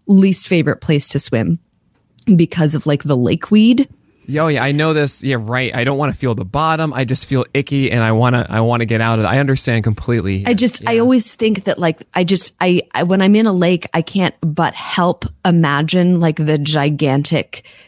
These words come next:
Speaker 1: catfish at the bottom,
Speaker 2: Ah, s-,
Speaker 1: just, like,
Speaker 2: thalassophobia.
Speaker 1: waiting.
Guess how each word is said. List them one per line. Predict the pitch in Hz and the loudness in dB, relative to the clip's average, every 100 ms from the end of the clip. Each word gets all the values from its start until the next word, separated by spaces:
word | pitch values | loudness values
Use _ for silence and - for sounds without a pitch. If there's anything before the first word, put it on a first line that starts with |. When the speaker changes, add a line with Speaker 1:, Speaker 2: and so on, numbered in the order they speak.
| - | -14
Speaker 1:
catfish | - - 139 - - 190 214 - - - | -6 -4 -4 -6 -4 -4 -2 -2 -2 -2
at | 165 - | -4 0
the | |
bottom, | 156 139 127 160 208 | -2 0 0 0 0
Speaker 2:
Ah, | 226 127 - - | -2 -6 -12 -16
s-, | - - | -16 -6
Speaker 1:
just, | 202 190 | -2 0
like, | 208 190 | 0 2
Speaker 2:
thalassophobia. | 190 165 185 | 2 2 2
Speaker 1:
waiting. | 180 175 175 180 180 | 2 2 2 0 -4